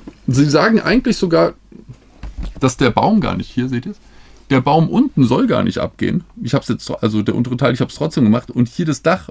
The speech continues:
zeigen sie nicht, das kann man aber abnehmen, aber dafür sagen sie, dass das gesamte Stockwerk abzunehmen ist. Das gesamte Stockwerk finde ich sportlich, weil ich weiß, dass es auf einer langen Reihe von Plates sitzt. Aber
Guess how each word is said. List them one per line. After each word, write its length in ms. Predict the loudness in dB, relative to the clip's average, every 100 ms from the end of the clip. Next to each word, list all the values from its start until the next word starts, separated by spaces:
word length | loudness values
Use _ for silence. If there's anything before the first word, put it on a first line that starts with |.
| -10
zeigen 340 | 0 2 2
sie 100 | 0
nicht, 240 | -2 -4 -6
das 100 | -4
kann 160 | -2
man 100 | 0
aber 180 | 0 -2
abnehmen, 320 | -4 -4 -4
aber 160 | -2 -2
dafür 240 | -2 -2
sagen 220 | -2 0
sie, 100 | -2
dass 220 | -4 -8 -10
das 220 | -16 -4
gesamte 480 | -4 -2 -4 -4 -6
Stockwerk 580 | -8 -10 -8 -6 -6
abzunehmen 460 | -8 -12 -10 -10 -10
ist. 140 | -14 -18 -20 -20 -20 -20 -20 -20 -4
Das 160 | -2
gesamte 300 | 2 2 0
Stockwerk 480 | -2 -2 -2 -4 -6
finde 360 | -4 0 2 2
ich 220 | -2 -6
sportlich, 760 | -8 -2 0 0 0 -2 -2
weil 180 | -2 -2
ich 160 | -2 -2
weiß, 300 | -2 -2 -2
dass 180 | -6 -6
es 140 | -4
auf 100 | -2
einer 200 | -2 0
langen 360 | 0 0 0 0
Reihe 400 | 0 -2 0 0
von 220 | -2 -4
Plates 400 | -2 -2 -2 -8
sitzt. 360 | -10 -12 -6
Aber 280 | -2 0 0